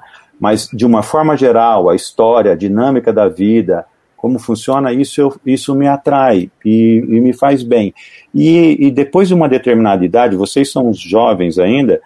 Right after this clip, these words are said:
mas de-, depois de uma determinada idade, você começa a relegar algumas coisas pra segundo plano, entende? Você não começa a se preocupar tanto em querer agradar todo mundo, porque você não vai conseguir definitivamente agradar. Eu acho que você tem que ter,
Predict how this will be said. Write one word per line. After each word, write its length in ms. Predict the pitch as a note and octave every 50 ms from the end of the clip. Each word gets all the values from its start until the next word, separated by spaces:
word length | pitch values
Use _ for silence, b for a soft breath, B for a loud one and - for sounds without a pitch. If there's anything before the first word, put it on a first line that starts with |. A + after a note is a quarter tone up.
| b b b b _
mas 160 | - A2 A2 G#2
de-, 200 | A#2+ A#2 B2 -
depois 340 | - G#2+ A2+ A2+ A#2 D3 D#3+
de 80 | D#3 D3+
uma 100 | C#3+ C3
determinada 540 | A#2+ A#2 A#2 B2 A#2 A2+ A2+ G#2+ G#2+ G2+ G#2
idade, 400 | F2+ F#2+ A2 A2+ B2 C3 B2+ B2+
você 180 | A#2+ - C#3+
começa 380 | - - C3+ C#3 C#3 - - C#3+
a 60 | C3+
relegar 420 | A2+ C#3 C#3+ C#3 C#3+ C#3 B2 C3+
algumas 400 | C#3+ D3 C#3 C3+ - C3 - -
coisas 600 | - - D3+ D#3 D3 C#3 D3 C#3+ - - - - _ _ _ - _ _
pra 100 | B2 A#2+
segundo 400 | - - C#3 C3+ D3 D#3 D#3+ D#3
plano, 400 | - G#2+ G#2 A2 C3 B2 G2+ F#2
entende? 360 | F2 - A#2 A#2+ B2+ A2+ G#2
Você 120 | - - B2
não 80 | A#2+
começa 380 | A2+ - C3+ C#3+ D#3 D#3 - A#2+
a 40 | G#2+
se 140 | - A#2
preocupar 520 | A2 - G#2+ F#2+ - - - - G#2 G2 -
tanto 580 | - - A2 A2 G#2+ G#2 G#2 - G2+ F#2 B B B B B B B B _
em 80 | A2+ A2+
querer 300 | A2 A#2+ A2+ G#2+ G#2+ A2
agradar 400 | G#2+ G#2 A2 G#2+ G#2 G#2 G#2 G#2
todo 200 | - A#2 G#2+ A2
mundo, 280 | A2+ A2+ A2+ A2+ A#2 A2+
porque 180 | - - D#3+
você 240 | D3+ D#3+ D#3 - F3+
não 80 | F3 D#3+
vai 160 | D#3+ G3+ A#3+
conseguir 460 | - - A2+ - - G#2+ G2+ G#2 G#2+
definitivamente 760 | G2+ G#2 G2+ - A2 G2+ F#2+ - F#2+ G2 F#2+ F#2 F#2 F2 -
agradar. 380 | G2 G2 G2+ G2 F#2 F#2+ F2 F#2
Eu 80 | G2
acho 160 | A2+ A#2 - -
que 80 | -
você 100 | - B2+
tem 200 | - - B2 B2
que 80 | A#2+ -
ter, 260 | - B2 A#2 A2+